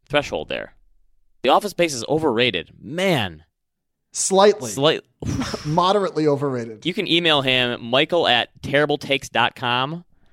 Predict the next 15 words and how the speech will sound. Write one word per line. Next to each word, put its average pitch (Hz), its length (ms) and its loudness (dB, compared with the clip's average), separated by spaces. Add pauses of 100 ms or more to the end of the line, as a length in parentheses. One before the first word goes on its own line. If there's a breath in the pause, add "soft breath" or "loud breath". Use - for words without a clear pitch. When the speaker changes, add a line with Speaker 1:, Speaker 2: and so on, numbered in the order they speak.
(560)
Speaker 1:
Okay, 113 360 0
any 139 160 0
other 160 100 2
recommendations 131 580 -2
besides 113 340 -4
Paul 113 280 -4
Rudd 98 200 -4
for 90 100 -14
this 80 180 -14
week? 67 320 -20 (440)
Speaker 2:
I 156 120 4
do 220 120 0
have 254 100 4
some 127 140 -2
recommendations. 113 760 -6